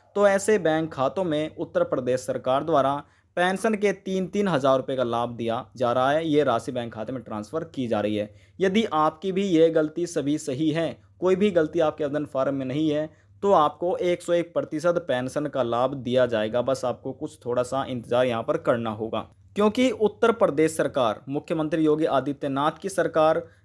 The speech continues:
ने तेरह अक्टूबर से पेंशन को ट्रांसफ़र करना प्रारंभ कर दिया है और यह लाभ पेंशन का इकतीस अक्टूबर दो हज़ार बाईस तक सभी पेंशन धारकों को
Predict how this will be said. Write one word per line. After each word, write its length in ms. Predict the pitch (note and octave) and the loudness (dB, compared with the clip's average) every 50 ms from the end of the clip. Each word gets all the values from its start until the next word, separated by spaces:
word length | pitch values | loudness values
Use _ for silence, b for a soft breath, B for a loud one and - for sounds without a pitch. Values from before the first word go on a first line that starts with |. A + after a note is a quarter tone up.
| B D3 | B -2
ने 200 | D#3 F3+ G3 G3+ | 0 2 2 0
तेरह 400 | G3 - G3 F#3+ G3+ G#3 A3 A3 | 0 0 0 2 2 4 4 4
अक्टूबर 640 | A3 - F#3 F3 E3+ - - E3 C#3+ C3 C3 C3 C3 | 4 2 0 -2 -4 -4 -6 -4 0 0 0 0 0
से 240 | - - F#3 F3+ D3 A#2 - - _ _ - - _ _ _ _ _ _ _ | -2 0 0 0 0 0 -4 -8 _ _ -20 -20 _ _ _ _ _ _ _
पेंशन 280 | - D3+ D3+ D#3 D#3+ F3 | 0 0 0 0 0 -2
को 80 | F3+ F3 | -2 -2
ट्रांसफ़र 360 | D3+ D3+ D3+ D3 C#3+ E3+ E3 | 0 0 0 0 0 -2 -2
करना 280 | - D#3 C3+ C#3 D3+ D3+ | 0 0 0 0 0 0
प्रारंभ 360 | D3 - C3+ C#3 C#3+ D3+ D#3 | 0 2 2 2 2 0 0
कर 160 | D3 - D3+ D#3 | -2 -2 -2 0
दिया 180 | D#3+ F3+ F#3 | 2 2 2
है 220 | F#3 G3+ G#3 A3 - b b b b b | 2 0 -2 -6 -10 b b b b b
और 200 | F#3 G3 G#3+ G#3 | 2 2 4 4
यह 220 | G#3+ G3+ G3+ G#3 | 4 4 4 4
लाभ 380 | G3+ G3 F#3+ F3+ F#3 F#3+ F#3+ G3+ - - | 4 2 2 4 4 2 0 -2 -6 -6
पेंशन 360 | D#3+ D3+ D#3 E3 - G#3+ G3+ | -4 -4 -2 -2 -4 -4 -6
का 240 | F#3+ F3+ D#3+ D#3 D#3+ - | -4 -2 -2 -2 -2 -2
इकतीस 580 | E3+ E3 - E3+ E3 - - G3+ G#3 G#3+ G#3+ - | -4 -4 -2 -4 -4 -4 -4 -2 -2 -2 -2 -2
अक्टूबर 500 | A3 - D#3 D#3 D#3 - - D3+ D#3 D#3 | -4 -2 -2 -2 -2 -4 -2 0 2 2
दो 100 | D3 C3 | 2 2
हज़ार 120 | C3+ C#3 C#3+ C3+ | 2 0 0 0
बाईस 300 | A#2+ A#2+ B2 C#3+ - - | 0 2 2 0 0 -2
तक 160 | E3+ D#3+ E3 | -4 -4 -4
सभी 280 | - - C3+ A#2+ C3 C#3+ | -4 -6 -4 -4 -4 -4
पेंशन 400 | C#3 - B2 A#2+ A#2+ - C#3 B2+ | -6 -6 -6 -8 -8 -8 -8 -6
धारकों 300 | A2 G#2 A#2 C3 - D#3+ D3+ | -4 -4 -4 -4 -6 -6 -6
को 300 | - C#3+ C#3 D3+ D#3+ | -4 -2 -2 -2 -4